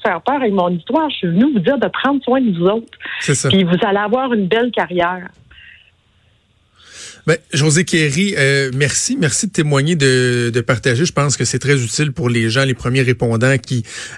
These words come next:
Speaker 2: euh, qui sont à l'écoute, euh, de savoir que d'un, il y a moyen de s'en sortir, mais aussi d'être sensibilisé à l'importance, euh, d'agir, euh, de, de, de, d'écouter les différents symptômes. Je rappelle que votre livre Flashback,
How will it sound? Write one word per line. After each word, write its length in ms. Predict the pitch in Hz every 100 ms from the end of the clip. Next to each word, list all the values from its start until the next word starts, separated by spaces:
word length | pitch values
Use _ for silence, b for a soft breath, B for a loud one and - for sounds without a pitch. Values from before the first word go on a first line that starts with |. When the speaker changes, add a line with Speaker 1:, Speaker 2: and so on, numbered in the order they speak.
| -
Speaker 2:
euh, 280 | 120 120 120
qui 160 | -
sont 240 | - 139 139
à 80 |
l'écoute, 460 | 123 113 - 165 - B B -
euh, 160 | 131 131
de 80 | 123
savoir 360 | - 127 143
que 120 | -
d'un, 160 | 131 135
il 80 | 139
y 20 |
a 40 |
moyen 200 | 127 131
de 60 | 139
s'en 160 | 131 120
sortir, 340 | 113 - 151
mais 160 | 135 120
aussi 220 | 113 147
d'être 180 | 127 117
sensibilisé 520 | 123 107 120 110 131
à 40 |
l'importance, 720 | 131 117 113 - 127 135 120
euh, 280 | 123 113 110
d'agir, 600 | 110 123 117 120 135 127
euh, 140 | 117 110
de, 140 | 110
de, 140 | 104
de, 160 | - 120
d'écouter 460 | 110 127 - - 147
les 140 | 127
différents 400 | 117 - 120 131
symptômes. 440 | - 117 113 156
Je 80 | 147
rappelle 280 | 131 180 185
que 180 | 175 175 B B B B
votre 280 | 147 135 -
livre 280 | 151 180 147
Flashback, 800 | - - 165 156 135 147 139 -